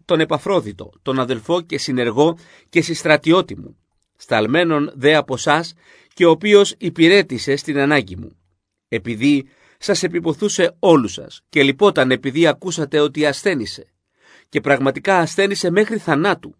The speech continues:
Ο Θεός όμως τον ελέησε, και όχι μονάχα αυτόν, αλλά και εμένα, για να μην πάρω λύπη επάνω σε λύπη. Γι' αυτό τον έστειλα με μεγαλύτερη βιασύνη, για να χαρείτε μόλις τον ξαναδείτε,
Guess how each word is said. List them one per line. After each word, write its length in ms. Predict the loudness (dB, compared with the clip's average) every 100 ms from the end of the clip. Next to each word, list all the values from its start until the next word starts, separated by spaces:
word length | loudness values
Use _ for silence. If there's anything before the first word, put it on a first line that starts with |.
| _ _ _ _ _ _ _
Ο 120 | -4
Θεός 300 | 0 0 2
όμως 300 | 0 0 -4
τον 160 | -4 -2
ελέησε, 600 | 0 0 0 -8 -18 _ _ _ -20 -20 _
και 100 | -2
όχι 160 | 0
μονάχα 380 | 0 2 0 -2
αυτόν, 480 | -6 0 0 0 -4
αλλά 260 | 0 0 0
και 220 | 2 2
εμένα, 460 | 2 0 -2 -6 _ _ _ _
για 180 | -2 2
να 80 | 2
μην 120 | 2
πάρω 240 | 2 4
λύπη 500 | 4 4 2 -2 -6 -10 _
επάνω 500 | -4 0 2 2 0
σε 160 | -2 -2
λύπη. 380 | -2 -6 -12 -20 _ _ _ _
Γι' 160 | -8 -8
αυτό 380 | 2 2 2 -6 _ _ _
τον 180 | 0 2
έστειλα 360 | 2 2 0
με 100 | 0
μεγαλύτερη 540 | 0 0 0 0 0 -2
βιασύνη, 680 | -2 -4 -2 -2 -2 -6 _ _ _
για 180 | -2 0
να 80 | 2
χαρείτε 380 | 2 2 4 2
μόλις 360 | 2 2 0
τον 100 | -6
ξαναδείτε, 600 | -4 -2 -2 -4 -8 -14